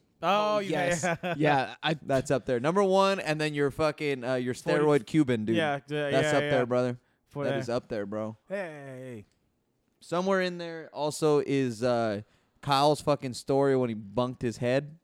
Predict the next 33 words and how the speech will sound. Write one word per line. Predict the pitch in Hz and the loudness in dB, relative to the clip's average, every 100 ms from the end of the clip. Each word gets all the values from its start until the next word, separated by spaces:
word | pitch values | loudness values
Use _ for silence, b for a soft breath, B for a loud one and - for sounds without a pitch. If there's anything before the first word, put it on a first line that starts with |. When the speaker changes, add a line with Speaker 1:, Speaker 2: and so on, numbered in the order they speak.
| _ - | _ -6
Speaker 1:
Yeah, | 175 175 143 | 2 2 2
yeah, | 147 156 120 - | -2 -2 -4 -6
yeah. | 151 147 | -2 2
Speaker 3:
And | 131 | 4
he | |
was | 135 | 4
Speaker 1:
Gary | 151 | 4
Speaker 3:
talking | 135 | 4
Speaker 1:
story. | - | 6
Speaker 3:
about, | 131 - | 4 2
yeah. | 127 117 | 2 2
Speaker 1:
Oh, | 226 247 | 0 2
by | 269 | 2
the | 294 | 0
way, | |
we | 269 | -4
should | - 302 | -4 -4
do | |
some, | 320 320 254 | -6 -8 -8
a | 208 | -6
couple | 226 240 247 | -4 -2 -2
shout | - 285 262 | -2 -2 0
outs | 135 | -2
'cause | - 180 | -4 -8
this | 180 202 | -6 -8
is, | 190 | -6
this | 185 190 | -4 -4
is | 208 170 | -6 -6
fifty. | 262 - 165 | -6 -6 -8
Shout | - 190 | -2 -2
out | 190 | -2
to | 180 139 | -4 -4
Alicia. | 131 127 - 202 302 | -6 -10 -8 -8 -8